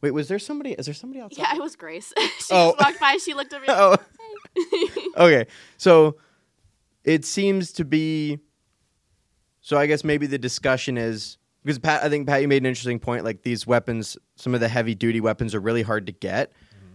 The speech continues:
Speaker 1: There's a discussion going around that these weapons can be left behind. Like, your dad goes through the three hours of paperwork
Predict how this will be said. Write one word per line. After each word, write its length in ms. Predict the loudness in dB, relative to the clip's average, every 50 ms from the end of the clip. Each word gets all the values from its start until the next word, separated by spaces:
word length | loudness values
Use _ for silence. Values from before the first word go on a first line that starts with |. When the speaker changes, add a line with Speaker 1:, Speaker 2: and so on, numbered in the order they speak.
| -20 _ -4
Speaker 1:
There's 220 | 0 0 0 0 -2
a 60 | -4
discussion 560 | -4 -4 -4 -2 0 0 0 0 -2 -8 -4
going 280 | 0 0 0 0 0 -2
around 460 | -2 -2 -2 -2 -2 -4 -4 -6 -6
that 340 | -6 -6 -4 -4 -6 -8 _ _ _ _ _ _ _ _ _ _ _ _ _ _ _ _ _ _ _ _ _ _ _ _ _ -20 _ _ -2
these 220 | 0 0 0 2
weapons 460 | 2 0 0 2 0 -2 -2 -2 -6 -8
can 320 | -6 -4 -4 -2 -4 -4
be 500 | -4 -4 -4 -4 -6 -6 -6 -6 -8 -10 _ _ _ _
left 420 | -8 -4 -2 -2 -2 -2 -6 _ -4
behind. 720 | -4 -4 -4 -4 -6 -6 -6 -4 -4 -4 -4 -6 -8 -12 _ _ _ _ _ _ _ _ _ _ _ _ _ _ _ _ _ _ _ _ _ 0
Like, 260 | 2 2 2 0 -4 -14
your 220 | -6 -4 -4 -4
dad 560 | -4 -4 -2 -2 0 2 2 2 0 -2 -2
goes 360 | 0 2 2 2 0 0 -4 -6
through 180 | -6 -4 -4
the 80 | -4 -6
three 260 | -6 -6 -4 -4 -2
hours 340 | -2 -2 -2 -4 -4 -6 -10
of 100 | -12 -6
paperwork 960 | -4 -2 -2 -2 -2 -4 -2 -2 0 0 0 0 0 -4 -6 _ -20 _